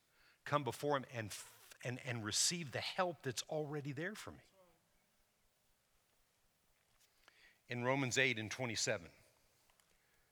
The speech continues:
<clears throat> Now he who searches the heart knows what the mind of the Spirit is, because he makes intercession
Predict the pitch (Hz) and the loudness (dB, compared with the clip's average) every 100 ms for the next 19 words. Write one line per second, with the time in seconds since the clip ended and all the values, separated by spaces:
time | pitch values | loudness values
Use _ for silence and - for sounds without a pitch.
0 | _ - - - - 214 - - - - | _ -20 -20 -14 -4 -2 0 -2 -4 -16
1 | - _ _ _ _ _ _ _ _ _ | -20 _ _ _ _ _ _ _ _ _
2 | _ _ _ _ - - - - - - | _ _ _ _ -20 -20 -20 -20 -18 -6
3 | 110 160 170 147 147 - 165 - 131 92 | 0 6 6 6 6 6 6 4 0 0
4 | 101 - 156 113 113 - - - _ _ | 0 4 6 6 2 -6 -12 -18 _ _
5 | _ _ _ _ _ _ - _ - 113 | _ _ _ _ _ _ -20 _ -4 6
6 | 131 147 135 127 127 110 113 120 131 117 | 8 8 6 0 -2 -2 2 4 4 0
7 | 92 92 - 151 131 80 76 101 - - | 0 2 2 2 0 -2 -6 -6 -6 -8
8 | - _ - 98 107 - 127 127 127 - | -12 _ -12 -6 -2 0 2 2 2 2
9 | 131 101 - - 175 - 110 110 143 | 0 2 4 8 6 6 0 -2 -8